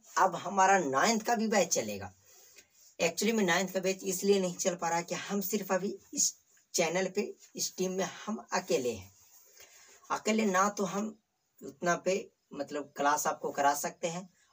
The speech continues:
और ना ही हम वीडियो एडिट कर सकते हैं अकेले, और ना ही आपको हम वीडियो अपलोड कर सकते हैं, क्योंकि सिर्फ यही करने में टाइम ज़्यादा चल जाएगा।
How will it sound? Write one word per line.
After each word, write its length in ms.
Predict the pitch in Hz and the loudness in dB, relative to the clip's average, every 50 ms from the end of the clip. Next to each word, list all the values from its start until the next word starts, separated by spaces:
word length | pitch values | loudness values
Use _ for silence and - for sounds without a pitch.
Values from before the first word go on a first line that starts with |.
| _ | _
और 80 | - 139 | -6 -2
ना 60 | 156 | 0
ही 160 | 170 175 185 190 | 0 2 2 2
हम 160 | 185 180 180 | 2 2 0
वीडियो 400 | 180 143 131 143 143 135 151 175 | -2 -2 -4 -6 -6 -2 2 2
एडिट 240 | 175 175 175 185 180 - | 2 2 2 0 -2 0
कर 100 | 190 190 | -2 -2
सकते 300 | - 180 175 - - 190 | -2 -4 -8 -6 -6 -6
हैं 120 | 196 208 - _ _ _ - - - | -6 -8 -10 _ _ _ -12 -10 -10
अकेले, 340 | 147 - - 175 175 180 185 | -8 -2 2 2 4 6 4
और 120 | 165 151 | 4 2
ना 80 | 147 143 | -2 -8
ही 220 | 135 135 175 190 | -8 -8 -8 -6
आपको 340 | 202 - 147 - - - 175 | -4 -4 -6 -6 -8 -14 -14
हम 100 | 156 156 | -12 -10
वीडियो 260 | 143 143 139 - 180 | -8 -6 -2 0 0
अपलोड 320 | 175 175 - 180 180 175 - | 0 0 -2 -4 -4 -4 -6
कर 100 | - 151 | -8 -10
सकते 300 | - - - - - - | -8 -10 -12 -12 -12 -12
हैं, 100 | 110 - | -12 -6
क्योंकि 340 | - 175 175 175 - 240 233 - - - - - - | -4 -2 -2 -2 -4 -8 -10 -12 -14 -20 -20 -18 -2
सिर्फ 220 | - 196 190 - 190 | 0 0 2 4 6
यही 220 | 185 180 185 202 | 6 6 6 2
करने 300 | 196 - 202 180 196 202 | 2 2 2 2 2 2
में 120 | 202 202 196 | 2 2 2
टाइम 240 | - 196 190 190 185 | 2 2 2 4 4
ज़्यादा 260 | 180 180 180 180 180 | 4 4 4 4 2
चल 180 | 180 185 175 180 | 2 0 -2 -2
जाएगा। 260 | 180 185 180 185 196 | -2 -2 -2 -4 -8